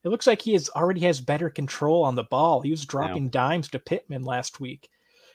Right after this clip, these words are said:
Speaker 2: Thank
Speaker 1: And
Speaker 2: God.
Speaker 1: it's, <laughs> yeah.
Speaker 2: Need those points.
Speaker 1: <laughs> Yeah. And the Texans, like, I just don't think they're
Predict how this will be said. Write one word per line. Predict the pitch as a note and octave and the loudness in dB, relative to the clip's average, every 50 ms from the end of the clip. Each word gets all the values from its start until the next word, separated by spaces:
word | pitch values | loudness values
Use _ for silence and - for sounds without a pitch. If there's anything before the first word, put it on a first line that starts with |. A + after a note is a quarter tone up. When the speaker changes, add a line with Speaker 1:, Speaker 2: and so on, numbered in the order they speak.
| _ - | _ -2
Speaker 2:
Thank | G#2 B2+ C3 | 0 0 2
Speaker 1:
And | - | 6
Speaker 2:
God. | C3+ C3 B2+ A#2 G#2 F#2+ F#2 - - | 6 6 6 6 4 0 -4 -8 -16
Speaker 1:
it's, | - - - - - | -16 -14 -12 -10 -4
<laughs> | |
yeah. | D3 E3 F3+ B2 G2+ - - - - _ - | -2 0 0 0 -2 -4 -6 -8 -16 _ -8
Speaker 2:
Need | A#2 B2 C3+ C#3 | 0 2 4 6
those | C3+ D3 C#3+ C#3 | 8 6 6 6
points. | C#3+ - D3+ D3 B2+ C3+ C#3 - - F#3+ F3 - | 4 4 4 4 4 4 2 2 2 4 2 2
Speaker 1:
<laughs> | - | 2
Yeah. | G3+ F3 - - _ _ - - - - - - _ _ | 0 -2 -2 -4 _ _ -20 -20 -20 -20 -20 -20 _ _
And | - E3+ | -8 -6
the | D#3+ | -6
Texans, | C#3+ - G3 G#3+ - - - G#3 F3 D3 C#3 | -4 -2 -2 -2 -2 -2 -2 -2 -2 0 2
like, | C#3 B2 B2+ - _ _ _ _ _ _ _ _ _ _ _ _ _ _ _ _ - | 2 0 0 -2 _ _ _ _ _ _ _ _ _ _ _ _ _ _ _ _ -8
I | - F#3 | -6 -4
just | B3 C4 - - | -4 -4 -4 -4
don't | B2 A#2 - | -6 -8 -8
think | - B2 A2+ - | -8 -10 -10 -10
they're | A2 G#2+ A2 | -12 -12 -14